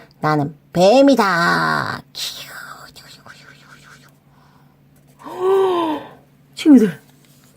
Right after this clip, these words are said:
엄청 무서운 뱀이 지나간 것 같아요. 이것 봐요. 뱀 이빨.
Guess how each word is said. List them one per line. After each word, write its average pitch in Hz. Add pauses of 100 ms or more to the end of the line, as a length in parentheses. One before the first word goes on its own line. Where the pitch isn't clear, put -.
(200)
엄청 170
무서운 190
뱀이 208
지나간 233
것 269
같아요. 339 (260)
이것 -
봐요. 147 (1000)
뱀 180
이빨. -